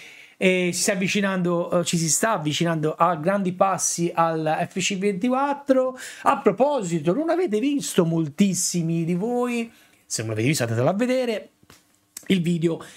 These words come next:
che ho dedicato <clears throat> alla, eh, diciamo, la mia esperienza di acquisto con un minimo, con un minimo, proprio minimo, minimo di, eh, di risparmio. Quindi se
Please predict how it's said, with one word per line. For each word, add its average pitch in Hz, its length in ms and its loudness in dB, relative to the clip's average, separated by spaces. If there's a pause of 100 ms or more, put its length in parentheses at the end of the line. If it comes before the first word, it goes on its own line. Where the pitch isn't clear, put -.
(100)
che 240 140 4
ho 220 140 2
dedicato 165 880 -2
<clears throat> 185 360 -2
alla, 165 1000 0
eh, 143 60 -2
diciamo, 180 360 0
la 165 120 2
mia 277 160 -2
esperienza 143 760 -4 (260)
di 202 140 2
acquisto 208 560 0
con 175 260 2
un 170 220 0
minimo, 185 640 -2
con 175 220 2
un 143 120 -2
minimo, 170 440 0
proprio 175 280 -6
minimo, 311 520 -2
minimo 247 460 -6 (280)
di, 190 380 0
eh, 143 720 0
di 160 80 0
risparmio. 135 460 -6
Quindi 151 180 0
se 147 200 -4